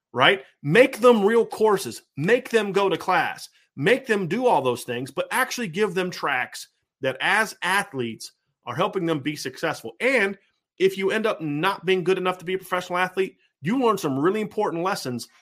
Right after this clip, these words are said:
So imagine if, you know, you're, let's imagine if Brandon Wimbush would have gone through this track.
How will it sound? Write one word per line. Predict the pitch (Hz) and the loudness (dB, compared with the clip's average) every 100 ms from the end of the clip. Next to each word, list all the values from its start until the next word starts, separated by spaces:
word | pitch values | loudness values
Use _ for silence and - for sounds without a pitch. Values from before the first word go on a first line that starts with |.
| _ | _
So | - 170 | 0 2
imagine | 160 196 233 196 | 4 2 0 0
if, | 185 165 | -2 -2
you | 175 | -2
know, | 151 | 0
you're, | 139 165 151 | 0 0 0
let's | 202 185 | -4 -4
imagine | 185 196 185 | -4 -2 -2
if | 151 | -6
Brandon | 123 160 165 135 | -2 0 0 -2
Wimbush | 127 156 123 113 - | -2 -2 -2 -6 -6
would | |
have | 113 | -10
gone | 110 104 | -10 -10
through | 107 | -14
this | 101 - | -16 -16
track. | - 90 - | -14 -16 -18